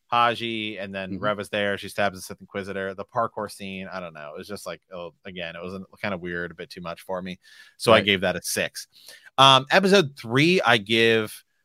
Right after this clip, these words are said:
Speaker 1: in all honesty, um, a six again, just because, like, episode three, like, it was awesome having Vader come in,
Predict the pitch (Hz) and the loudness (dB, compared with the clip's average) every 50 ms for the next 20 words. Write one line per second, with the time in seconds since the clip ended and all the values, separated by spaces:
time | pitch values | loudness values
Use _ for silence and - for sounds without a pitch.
0 | _ _ _ _ 107 113 127 135 127 123 131 139 139 143 - - 151 147 151 147 | _ _ _ _ -2 0 0 2 2 0 0 -2 -4 -6 -8 -8 -8 -8 -8 -8
1 | 139 143 _ - 101 101 101 101 98 98 92 92 - _ - 95 - - - - | -10 -12 _ -8 -8 -6 -6 -6 -6 -8 -8 -10 -12 _ -12 -10 -10 -10 -4 -2
2 | 131 131 135 - - - - - 101 95 87 - _ _ _ 101 95 101 117 135 | -2 -2 -2 -4 -10 -14 -8 -6 -6 -6 -6 -10 _ _ _ -8 -8 -6 -4 -4
3 | 143 156 165 175 180 160 - 104 110 135 143 139 - 190 - - 165 151 135 120 | -6 -6 -6 -8 -10 -12 -14 -10 -8 -8 -8 -6 -6 -6 -6 -4 -4 -4 -4 -4
4 | 131 127 123 117 - _ - 139 160 170 180 - 240 214 175 143 139 - 127 117 | -2 -2 -2 -4 -6 _ -10 -10 -10 -10 -2 0 0 0 0 -4 -8 -10 -6 -2
5 | 123 135 151 175 196 185 151 135 - 143 127 123 110 - - 92 101 110 131 - | 0 0 0 0 0 0 0 0 0 0 -4 -4 -4 -4 -2 2 2 2 2 0
6 | 156 156 151 143 131 127 120 113 101 92 98 95 104 120 139 139 143 170 170 175 | -4 -4 -2 0 0 0 0 -2 -4 -2 -2 -2 0 -2 -2 -2 -4 -4 -4 -2
7 | 175 180 185 190 185 | -4 -4 -4 -6 -8